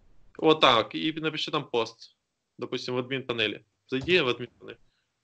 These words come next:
Ошибки просто уже не будет. Можешь также написать, э, еще «дай окей». Допустим, чтобы мы точно знали, что ее нету, допустим, этой переменной пост.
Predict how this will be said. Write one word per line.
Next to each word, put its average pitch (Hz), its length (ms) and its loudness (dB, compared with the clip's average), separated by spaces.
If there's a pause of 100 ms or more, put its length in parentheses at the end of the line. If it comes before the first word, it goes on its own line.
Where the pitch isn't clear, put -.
(1600)
Ошибки 180 420 6
просто 196 280 4
уже 170 160 4
не 165 100 4
будет. 143 380 2 (2000)
Можешь 202 240 6
также 190 260 4
написать, 185 520 -2
э, 165 400 4
еще 165 240 0
«дай 160 320 6
окей». 123 580 -4 (420)
Допустим, 139 340 -10
чтобы 139 200 -6
мы 160 80 -2
точно 160 320 2
знали, 151 240 0
что - 180 -2
ее 139 180 0
нету, 127 360 -2
допустим, 113 440 -8
этой 120 320 -2
переменной 117 440 -2
пост. - 500 -2